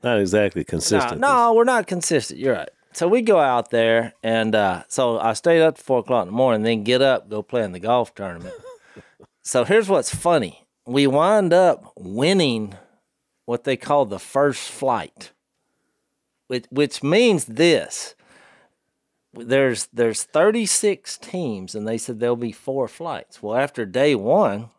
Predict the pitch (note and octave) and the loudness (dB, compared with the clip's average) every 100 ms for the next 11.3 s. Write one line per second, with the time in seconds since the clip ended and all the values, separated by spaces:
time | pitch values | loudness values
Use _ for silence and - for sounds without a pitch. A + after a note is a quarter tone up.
0 | _ _ _ _ _ _ _ _ - C#3+ | _ _ _ _ _ _ _ _ -6 -2
1 | C3+ F2 C#3+ G3 C3+ C3 A#2 - G#2 G#2 | -2 0 0 2 0 -2 -10 -14 -8 0
2 | C#3+ F3 E3+ _ - A2+ A2 A2+ A#2 B2 | 2 2 -2 _ -10 -4 -2 -2 -4 -10
3 | - - B3+ - _ _ _ _ _ _ | -14 -8 -8 -8 _ _ _ _ _ _
4 | _ _ - A2+ A#2 G#2 G2 D2+ - _ | _ _ -10 -4 -4 -6 -8 -10 -14 _
5 | _ _ _ _ - - F#3+ D#4 - - | _ _ _ _ -14 -4 -2 -2 -6 -12
6 | _ _ A#2+ C3+ - D3 G3+ - D#3 F3+ | _ _ -10 -6 -2 -2 -2 -2 0 0
7 | C3+ E3 B3 A#3+ G3 D3+ A#2+ B2 C#3+ C#3+ | 2 2 4 4 4 0 0 2 2 4
8 | D3 B2+ D3 G3+ D3+ B2+ B2 C3+ A#2 B2 | 2 2 0 0 2 2 2 2 2 2
9 | F#3 D#3+ C#3 A3 E3+ G3 A#3 - F3+ D3 | 2 2 2 2 2 2 2 2 2 4
10 | C#3+ C3+ A#2 D3 C#3 A2+ A2+ D#3 F3+ D3+ | 2 0 0 0 2 0 0 2 4 2
11 | A#2 F#2 | 0 -4